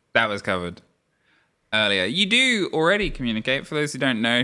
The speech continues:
the fun segments that you see in E U L and apac North broadcasts are behind the minds of you working alongside the observers in terms of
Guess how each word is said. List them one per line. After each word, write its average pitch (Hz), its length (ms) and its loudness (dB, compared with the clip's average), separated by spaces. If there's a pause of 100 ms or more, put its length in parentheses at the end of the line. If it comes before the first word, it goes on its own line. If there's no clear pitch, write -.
(200)
the 117 680 6
fun 123 360 0
segments 113 440 -4
that - 160 -6
you 101 60 -8
see 117 320 -2
in 104 260 -8
E 101 140 -6
U 95 120 -6
L 95 100 -4
and 98 220 -6
apac - 260 -10
North 92 200 -14
broadcasts - 880 -4 (480)
are 131 340 4 (220)
behind 123 400 2
the 113 40 -4
minds 110 240 -2
of 107 80 -14
you 117 380 -4
working 113 420 -2
alongside 117 600 -8 (500)
the 107 220 0
observers 98 440 0
in 95 120 -6
terms 95 260 -4
of 90 260 -10